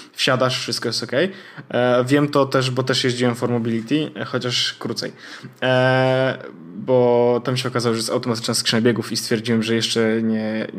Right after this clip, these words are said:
w-, nie ogarniam chyba tego, żeby <laughs> wjechać z automatyczną skrzynią biegów normalnie na miasto. Ale, e, a w Omni albo jest opcja taka sama jak w Formobility, czyli, mm,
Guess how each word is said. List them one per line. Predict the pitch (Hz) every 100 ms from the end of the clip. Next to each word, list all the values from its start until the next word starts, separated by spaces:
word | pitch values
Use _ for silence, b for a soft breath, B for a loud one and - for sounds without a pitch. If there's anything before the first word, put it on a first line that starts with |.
| 113 -
w-, | 117 117 117 -
nie | 127 127 120 117 117
ogarniam | 123 127 117 113 110 107 - -
chyba | 113 110 110
tego, | 107 110 113
żeby | 110 107 120 113
<laughs> | -
wjechać | 131 127 120 -
z | -
automatyczną | 120 117 117 110 123 120
skrzynią | - - 120
biegów | 123 120
normalnie | 123 117 117
na | 110
miasto. | 110 - -
Ale, | 156 190 190 B B B B B 135 - -
e, | 147 147 147 147 147 - - _ _ _
a | - 156 156
w | -
Omni | 208 226 226 220 202 -
albo | 185 202 180
jest | 165 -
opcja | - 165 - 160
taka | 151 151 156
sama | - 156
jak | 151 147
w |
Formobility, | 151 139 139 139 139
czyli, | 131 139 135
mm, | 135 - 123 127 127 127